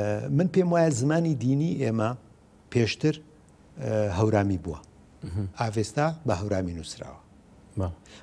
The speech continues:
Speaker 1: بەڵام گۆڕانکاری بەسەرا دێ. کابرایە دەتوانێت بێ بم بڵێ کاکەوانیە. ئەمە هەموو شتێک لە، لە بەردەم گۆڕانکاریە. کاتی خۆی ئازەربەیجانیەکان، ئازەربیجان، ئە،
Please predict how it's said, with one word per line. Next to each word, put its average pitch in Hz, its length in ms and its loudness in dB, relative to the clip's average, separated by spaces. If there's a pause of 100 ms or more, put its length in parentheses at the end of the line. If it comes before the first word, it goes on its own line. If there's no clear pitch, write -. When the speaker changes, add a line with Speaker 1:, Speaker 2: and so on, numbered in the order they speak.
Speaker 1:
بەڵام 135 300 6
گۆڕانکاری 123 580 4
بەسەرا 104 360 2
دێ. 95 160 0
کابرایە 123 400 2
دەتوانێت 131 360 0
بێ 120 140 -2
بم 117 200 -2
بڵێ 113 220 0
کاکەوانیە. 117 720 2 (420)
ئەمە - 260 0
هەموو 220 280 8
شتێک 196 260 6
لە، 156 80 6 (160)
لە 143 100 4
بەردەم 143 320 2
گۆڕانکاریە. 107 580 0 (100)
کاتی 208 240 8
خۆی 190 280 2 (440)
ئازەربەیجانیەکان، 127 1000 4 (380)
ئازەربیجان، 117 1000 2
ئە، - 680 -8